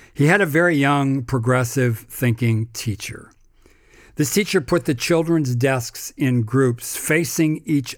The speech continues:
other. So there were probably, like, four or six kids in each group.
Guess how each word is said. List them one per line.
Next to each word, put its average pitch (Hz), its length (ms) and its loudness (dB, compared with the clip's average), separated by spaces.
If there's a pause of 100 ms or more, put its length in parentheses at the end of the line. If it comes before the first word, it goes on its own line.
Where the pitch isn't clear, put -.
other. 113 420 -2 (640)
So - 140 0
there 190 140 2
were 180 60 2
probably, 165 580 0
like, 143 220 0
four 160 380 0
or 135 100 -2
six 120 360 -4
kids 127 640 -2
in 127 280 0
each 123 360 -4
group. - 380 -6